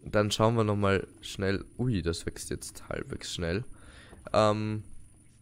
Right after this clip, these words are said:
dann schauen wir nochmal, was hier rausgekommen ist. Okay. Wild Potato, Soft Tissue.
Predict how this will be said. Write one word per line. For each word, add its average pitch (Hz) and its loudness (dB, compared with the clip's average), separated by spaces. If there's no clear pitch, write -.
dann - -6
schauen 110 -2
wir 98 0
nochmal, 90 -2
was 87 -4
hier 113 2
rausgekommen - -4
ist. - -4
Okay. 90 4
Wild 143 4
Potato, 127 4
Soft - -2
Tissue. 85 -4